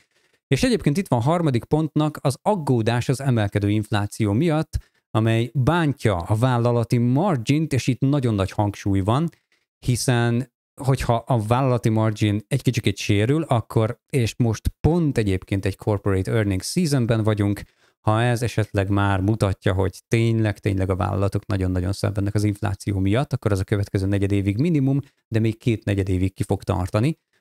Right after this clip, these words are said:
amely nyilván vissza fog köszönni majd akár az S and P ötszáz vagy a NASDAQ csártyán is, de van itt még valami, és ez igen fontos, és itt jön a Wall Street stratégiának a lényege,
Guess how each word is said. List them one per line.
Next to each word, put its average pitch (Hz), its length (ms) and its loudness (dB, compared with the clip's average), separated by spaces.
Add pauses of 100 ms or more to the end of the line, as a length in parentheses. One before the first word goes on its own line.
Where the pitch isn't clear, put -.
amely 104 280 2
nyilván 104 440 0
vissza 110 240 -2
fog - 180 -4 (120)
köszönni 95 420 0
majd 95 200 2
akár 95 260 -4
az 95 200 -2
S - 40 -10
and 95 120 0
P - 80 -4
ötszáz 98 380 -2
vagy 98 120 -2
a 92 60 -2
NASDAQ 92 400 -4
csártyán 101 460 -2
is, 107 140 0
de 156 400 -2
van 123 360 2
itt 113 240 -2
még 104 340 0
valami, 92 320 0
és 127 240 -4
ez 104 140 0
igen 92 260 -2
fontos, 104 540 -2 (500)
és 104 160 -4
itt 107 160 -2
jön 101 200 0
a 98 400 -4
Wall 104 300 0
Street 98 340 -4
stratégiának 92 800 -2
a 101 60 0
lényege, 98 580 -2